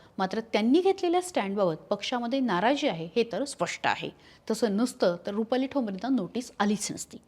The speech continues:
यानंतर झालेल्या भेटीमध्ये रुपाली ठोंबरे यांनी सांगितलं की, "मला पक्षाची नोटीस नाही तर खुलासा पत्र आलेलं आहे." चाकणकर यांच्या बाबतीत माध्यमांवर जे वक्तव्य केलं त्याच्या बाबतीतला खुलासा पक्षाने मला मागितलेला आहे.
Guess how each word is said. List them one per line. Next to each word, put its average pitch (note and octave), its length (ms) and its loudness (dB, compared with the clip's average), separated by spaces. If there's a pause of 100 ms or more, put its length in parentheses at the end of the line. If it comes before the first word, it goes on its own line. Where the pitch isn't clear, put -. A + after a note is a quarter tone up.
(480)
यानंतर F4 400 8
झालेल्या D#4 340 6
भेटीमध्ये C#4+ 500 4
रुपाली G#3+ 400 0
ठोंबरे A#3 340 0 (240)
यांनी A3 180 2
सांगितलं G3+ 520 -2
की, A#3+ 60 -4
"मला A3+ 260 2
पक्षाची D4 440 -4
नोटीस B3 460 0
नाही G#3 200 -2
तर D4 80 2 (100)
खुलासा D4+ 380 6
पत्र A#3+ 260 0
आलेलं C#3 320 -2
आहे." - 200 -12
चाकणकर G3 420 6
यांच्या F#3 260 4
बाबतीत G3 340 2
माध्यमांवर F3+ 540 2
जे F3+ 140 -2
वक्तव्य E3 420 -2
केलं B3 300 0
त्याच्या G3 260 -2
बाबतीतला F3+ 380 -2 (100)
खुलासा B3 380 2
पक्षाने G3+ 420 -4
मला A#3 200 0
मागितलेला A#3 460 0
आहे. A3+ 180 0